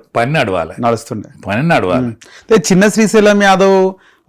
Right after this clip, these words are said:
Speaker 2: అప్పుడు వాహనం ఇప్పించిండా, ఈయన ఇప్పించిండా, గిఫ్ట్ గా ఆ కేసీఆర్ అడిగిండా?
Speaker 1: అంటే ఆనాడు ప్రచార రథం కావాలనేది, ఆ గులాబీ కలర్ ప్రచార రథం కావాలనేది ఆయన ఒక ఆలోచన.
Speaker 2: అదే నా ఫస్ట్ ప్రచార రథం
Speaker 1: ఆ,
Speaker 2: అదే.
Speaker 1: ప్రచార రథం అదే.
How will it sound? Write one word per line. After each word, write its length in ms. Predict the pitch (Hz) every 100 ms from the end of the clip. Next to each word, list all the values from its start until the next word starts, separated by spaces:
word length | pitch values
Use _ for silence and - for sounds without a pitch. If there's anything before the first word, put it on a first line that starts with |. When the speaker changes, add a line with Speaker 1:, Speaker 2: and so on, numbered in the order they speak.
| 151
Speaker 2:
అప్పుడు 200 | 156 170
వాహనం 400 | 151 147 170 170
ఇప్పించిండా, 520 | 151 151 - 147 220
ఈయన 200 | 240 190
ఇప్పించిండా, 420 | 180 156 190 180 175
గిఫ్ట్ 300 | 151 - 208
గా 120 | 220
ఆ 140 | 175
కేసీఆర్ 420 | 170 175 170 180
అడిగిండా? 360 | 156 143 147 135
Speaker 1:
అంటే 300 | 135 165 160 117 117 - _ _ 107
ఆనాడు 340 | 117 120 160
ప్రచార 420 | 165 135 143 185
రథం 300 | 185 165 170
కావాలనేది, 880 | 156 156 151 147 151 147 180 214 - _ _ _
ఆ 40 | 117
గులాబీ 520 | 107 127 147 156 147
కలర్ 360 | 143 139 139
ప్రచార 420 | 131 131 117 123 120
రథం 280 | 117 117
కావాలనేది 600 | 110 107 107 110 120 196 - _ 123
ఆయన 160 | 127
ఒక 120 | 139
ఆలోచన. 460 | 123 95 87 - 80 - -
Speaker 2:
అదే 160 | 156 214
నా 100 | 196
ఫస్ట్ 320 | 180 - 208
ప్రచార 300 | 185 180 180
రథం 180 | 180 156
Speaker 1:
ఆ, 40 |
Speaker 2:
అదే. 160 | 135 120
Speaker 1:
ప్రచార 340 | 131 131 147
రథం 280 | 147 143 127
అదే. 280 | 98 98